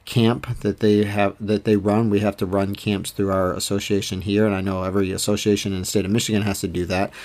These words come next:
I assume there's similar things in other states. And those, you know, th-, they are kind of basic. You're working on timing, you're working on proper stance and technique,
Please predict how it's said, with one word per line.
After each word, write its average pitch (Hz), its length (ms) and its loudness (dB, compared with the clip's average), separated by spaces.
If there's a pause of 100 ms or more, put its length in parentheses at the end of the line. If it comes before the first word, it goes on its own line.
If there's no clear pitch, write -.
(180)
I 131 40 2
assume 131 280 6
there's 101 160 0
similar 101 340 0
things 95 340 -4
in 95 120 -4
other 90 160 -4
states. - 440 -4 (1400)
And 151 220 12
those, 170 500 10 (320)
you 240 100 4
know, 202 180 10
th-, 147 140 2
they 147 220 10
are 202 180 10
kind 147 220 6
of 107 80 4
basic. 98 380 4
You're 101 100 2
working 110 320 4
on 110 160 4
timing, 143 380 8
you're 117 100 6
working 107 300 4
on 104 120 2
proper 107 640 6 (400)
stance 120 580 2
and 107 120 0
technique, 123 720 2